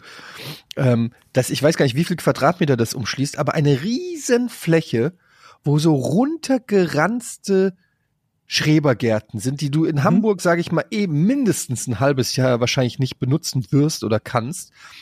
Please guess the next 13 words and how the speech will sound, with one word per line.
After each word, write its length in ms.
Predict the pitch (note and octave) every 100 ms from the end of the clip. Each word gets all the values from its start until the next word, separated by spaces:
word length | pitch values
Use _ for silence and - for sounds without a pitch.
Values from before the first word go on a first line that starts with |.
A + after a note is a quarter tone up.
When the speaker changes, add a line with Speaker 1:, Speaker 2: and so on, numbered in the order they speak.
| -
Speaker 1:
und 120 | C#3+
danach 400 | C#3 C#3+ F3 F3 - _ _ _ -
erstmal 440 | E3 - E3 C#3+
wieder 180 | D3+ C3+
zwei 280 | - D3 F3
Monate 320 | F3 D#3 D3
beschäftigt 520 | C3 - E3 - -
bist, 260 | D3+ - -
die 100 | C3+
in 180 | C#3 B2+
Schuss 400 | - - - -
zu 160 | B2+
bringen, 380 | - A2+ G#2+